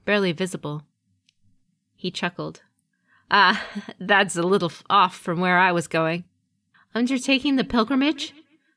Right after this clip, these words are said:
The Phoenix and Unicorn had an agreement, one that had stood for nearly three hundred years,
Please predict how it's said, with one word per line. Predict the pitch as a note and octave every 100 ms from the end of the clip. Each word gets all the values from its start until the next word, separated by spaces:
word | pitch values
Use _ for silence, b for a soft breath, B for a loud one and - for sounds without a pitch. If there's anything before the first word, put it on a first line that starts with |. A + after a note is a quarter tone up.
| _
The | G#3+
Phoenix | - C#4 A#3 D3 -
and | G3
Unicorn | G3+ F#3+ F#3+ F3+ F3
had | F#3 F#3
an | F3+
agreement, | F3+ G3+ A3 F#3 - - - B B B
one | G#3 A#3
that | A3
had | F3+ -
stood | - G3+ F#3
for | -
nearly | F#3 F#3+ F#3 F3+
three | - G3+
hundred | G3+ F#3 F3 F#3+
years, | G#3 D3 C3+ -